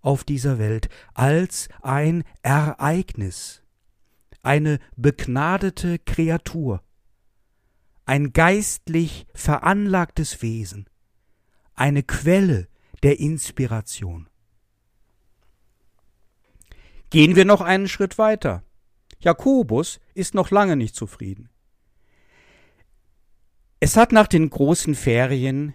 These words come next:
wieder die Schule angefangen und damit der Konfirmandenunterricht. In der letzten Stunde haben wir ein wenig den Gottesdienst durchgenommen, damit sich die Konfirmanden und Konfirmandinnen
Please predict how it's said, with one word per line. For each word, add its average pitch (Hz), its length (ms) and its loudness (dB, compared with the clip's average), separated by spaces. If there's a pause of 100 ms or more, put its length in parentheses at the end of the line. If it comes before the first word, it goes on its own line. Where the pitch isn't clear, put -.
(120)
wieder 113 280 -2
die 139 120 -2
Schule 117 480 -4
angefangen 90 760 -14 (420)
und 151 520 0
damit 107 500 -6 (220)
der 127 120 -2
Konfirmandenunterricht. 135 1800 -6 (1160)
In 123 360 -2
der 107 300 0
letzten 127 440 -4
Stunde 170 640 0 (160)
haben 147 320 -2
wir 170 280 0 (120)
ein 135 240 -4
wenig 147 440 -4 (340)
den 165 160 0
Gottesdienst 151 800 2
durchgenommen, 98 840 -4 (600)
damit 151 320 0
sich 226 200 -2
die 160 140 0
Konfirmanden 143 920 -4
und 135 280 -4
Konfirmandinnen 131 1000 -4